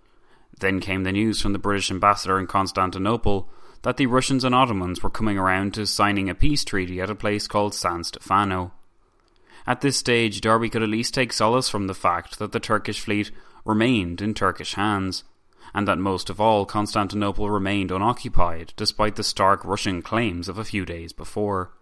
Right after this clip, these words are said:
Perhaps the peace of Europe could after all be maintained. In the House of Lords on the twenty-fifth of February,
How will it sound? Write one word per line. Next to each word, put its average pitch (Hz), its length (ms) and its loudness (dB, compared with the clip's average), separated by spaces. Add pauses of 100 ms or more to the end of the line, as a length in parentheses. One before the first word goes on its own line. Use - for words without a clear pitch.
(760)
Perhaps 107 480 6
the 95 120 -4
peace 104 240 -2
of 104 120 -8
Europe 104 360 2
could 104 140 -2
after 101 420 2
all 101 220 4
be 87 140 -4
maintained. 85 800 -6 (1700)
In 147 100 -2
the 156 60 0
House 156 260 0
of 139 120 -2
Lords 98 320 0
on 101 80 -2
the 104 60 -2
twenty-fifth 101 580 -4
of 92 80 -8
February, 90 720 -4